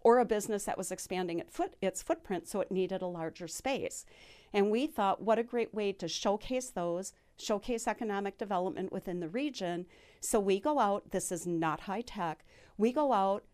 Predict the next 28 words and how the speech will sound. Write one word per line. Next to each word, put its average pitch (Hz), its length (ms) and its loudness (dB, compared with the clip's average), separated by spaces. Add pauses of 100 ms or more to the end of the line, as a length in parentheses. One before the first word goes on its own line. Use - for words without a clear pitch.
(200)
we 214 200 0
video 196 800 2 (180)
that 185 240 0
location, 202 720 -2 (120)
interview 214 540 2
the 190 100 -6
business 277 540 0
owner, 180 400 -2 (340)
and 214 160 2
then 202 140 4
we 202 140 2
share 226 300 -2
that 202 200 0
on 196 140 -2
our 185 100 -2
social 185 400 -4
channels 185 640 -4
and 180 300 -4
through 180 240 -6
our 180 200 -2
email 175 320 -4
database. 196 720 -4 (320)
And 226 140 4
it's 226 120 -2
a 233 60 0
great 214 400 -4
way 196 380 0
to 190 480 -2